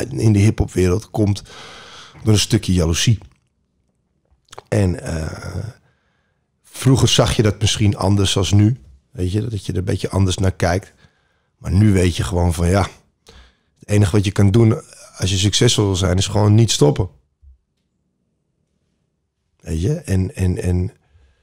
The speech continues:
kijk, als iemand met een bepaald seniorenlevel, ja, dan kan je er wel, dan zou je er wat voor aan kunnen trekken. Als een van je helden zegt: "Ja, superkut, maar niet doen." Nou, dan is het nog een advies.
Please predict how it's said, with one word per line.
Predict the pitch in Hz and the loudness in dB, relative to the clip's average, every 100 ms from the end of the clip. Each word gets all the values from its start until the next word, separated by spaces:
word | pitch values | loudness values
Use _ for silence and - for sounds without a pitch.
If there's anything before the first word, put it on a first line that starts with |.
| _ _ _ _ | _ _ _ _
kijk, | - - | -8 -4
als | - - | -4 2
iemand | 143 120 110 - - _ _ _ _ _ _ _ _ _ _ - | 4 4 2 -2 -14 _ _ _ _ _ _ _ _ _ _ -4
met | 107 110 | -2 0
een | |
bepaald | 107 - 104 104 | 0 2 0 0
seniorenlevel, | - 110 107 110 113 120 120 123 110 120 131 - _ _ | 0 2 4 4 4 4 4 4 4 2 0 -4 _ _
ja, | 85 78 - | -6 -6 -6
dan | 76 | -10
kan | 73 92 | -4 0
je | 98 | 2
er | 101 104 | 2 4
wel, | 104 107 - | 2 2 2
dan | 104 | 0
zou | 104 107 | 2 2
je | 107 | 4
er | 107 | 2
wat | 107 101 | 2 0
voor | 104 | -2
aan | 101 104 | 0 0
kunnen | 101 92 | 0 0
trekken. | 95 - - _ _ _ _ | -2 -4 -6 _ _ _ _
Als | - - | -10 -4
een | 104 95 | -4 -4
van | 101 | -4
je | 95 | -4
helden | 87 104 110 | 0 0 0
zegt: | 101 110 95 | 0 0 0
"Ja, | 90 90 90 | -2 -4 -2
superkut, | - 107 - - 107 82 | 0 0 -2 -2 0 2
maar | 92 | 2
niet | 98 101 | 2 4
doen." | 110 87 - _ _ _ _ _ | 2 2 -4 _ _ _ _ _
Nou, | - 101 | -4 0
dan | 104 | 2
is | 98 | 2
het | 98 | 2
nog | 113 | 2
een | 113 | 2
advies. | 123 - 170 143 - | 2 2 2 2 0